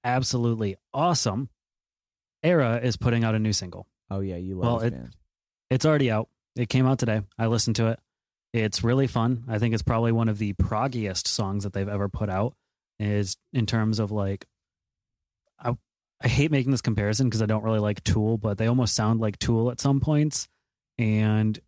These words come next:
Speaker 1: it's kinda weird, but I also love the transitions that they do. Uh, the breakdown's awesome. Honestly, it's classic era.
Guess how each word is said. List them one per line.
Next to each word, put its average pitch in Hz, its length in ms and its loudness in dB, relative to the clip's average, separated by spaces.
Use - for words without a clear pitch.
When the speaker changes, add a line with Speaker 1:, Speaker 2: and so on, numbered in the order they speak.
Speaker 1:
it's 110 120 -4
kinda 135 300 2
weird, 120 440 2
but 107 140 -2
I 107 60 -6
also 110 420 -4
love 101 380 -4
the 107 120 0
transitions 101 720 -2
that 120 120 -2
they 123 140 -2
do. 135 340 0
Uh, 95 280 -10
the 98 100 -14
breakdown's 113 500 0
awesome. 120 640 0
Honestly, 110 320 0
it's - 420 -4
classic 127 460 0
era. 123 420 0